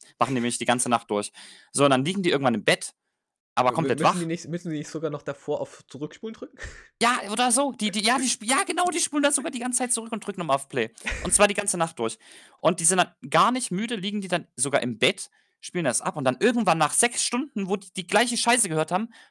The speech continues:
Speaker 1: kommt dann so: "Oh mein Gott, das hat er gesagt. Okay, jetzt, jetzt,
Speaker 2: <laughs>
Speaker 1: jetzt haben wir's." So, und ich denke mir so: "Hä? Ja, das hat er schon die ganze Zeit ge-, also"
Speaker 2: <laughs> Ja, ja, na klar, aber dann kommt halt dieser, dieser Klickmoment. Du, du hörst es halt die ganze Zeit und dann,
Speaker 1: Ja,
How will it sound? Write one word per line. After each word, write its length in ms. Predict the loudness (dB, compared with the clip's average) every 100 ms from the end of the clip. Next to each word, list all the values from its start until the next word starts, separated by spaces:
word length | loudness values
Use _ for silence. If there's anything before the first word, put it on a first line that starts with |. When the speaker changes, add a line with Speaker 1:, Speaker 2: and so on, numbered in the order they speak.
| -2
Speaker 1:
kommt 200 | 0 2
dann 100 | 4
so: 220 | 2 0 2
"Oh 100 | 4
mein 240 | 6 4
Gott, 320 | 2 0 0 -12 _ _ _ _ _ _ _ -2
das 200 | 2 4
hat 120 | 4
er 100 | 2
gesagt. 500 | 2 2 4 2 -2 -18 _ -4
Okay, 280 | -2 2 2
jetzt, 340 | 4 0 0 -6 -12 -2
jetzt, 300 | 0 0 -4 -8
Speaker 2:
<laughs> 140 | _ -4
Speaker 1:
jetzt 340 | 0 2 2
haben 100 | 4
wir's." 260 | 4 2 -2 -12
So, 140 | -8 -6
und 60 |
ich 80 | -2
denke 100 | -2
mir 40 | -2
so: 120 | -4 _ _ _ -12
"Hä? 240 | -10 -10 _ _ -10
Ja, 240 | 0 2 2
das 240 | 0 -4
hat 100 | -4
er 80 | -10
schon 140 | -10 -8
die 60 |
ganze 200 | -6 -2
Zeit 200 | -2 -4
ge-, 100 | -8
also" 140 | -4 -4
Speaker 2:
<laughs> 320 | -6 -12 -16 _ _ _ _ -20 -8
Ja, 80 | -4
ja, 120 | -2
na 100 | -4
klar, 160 | -4 -2
aber 80 |
dann 140 | 0 -2
kommt 240 | -4 -6
halt 140 | -8 -6
dieser, 260 | -4 -4
dieser 260 | -4 -2 -2
Klickmoment. 720 | -2 -10 -8 -8 -6 -6 -6
Du, 140 | -8 -8
du 200 | -6 -2
hörst 240 | 0 -2
es 100 | -4
halt 140 | -4 -4
die 60 |
ganze 300 | -6 -6 -10
Zeit 340 | -10 -8 -8 -4
und 120 | 4
dann, 200 | 6 6
Speaker 1:
Ja, 140 | 2